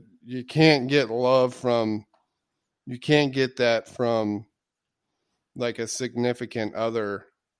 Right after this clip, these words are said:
first for me. I found the correct order. Um, so that door is open if whatever I need to make sure I'm whole and everything else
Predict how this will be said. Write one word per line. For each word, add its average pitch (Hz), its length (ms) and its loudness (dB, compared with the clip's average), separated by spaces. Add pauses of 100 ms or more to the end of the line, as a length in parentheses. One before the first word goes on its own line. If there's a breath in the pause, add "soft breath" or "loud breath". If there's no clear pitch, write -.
(720)
first 113 520 -6
for 104 160 -6
me. 104 340 -4 (140)
I 113 160 -4
found 113 400 -2
the 98 160 -6 (200)
correct 107 420 -6
order. 98 460 -12 (1080)
Um, 92 540 -10 (520 soft breath)
so 110 180 -10
that 113 200 -4
door 113 240 -2
is 107 100 -10
open 110 380 -4
if 104 200 -6
whatever 110 360 -6
I 107 100 -4
need 107 380 -4
to 98 240 -8
make 101 260 -8
sure 107 220 -4
I'm 101 180 -2
whole 104 520 -6 (440)
and 107 140 -4
everything 107 400 -4
else 104 520 -8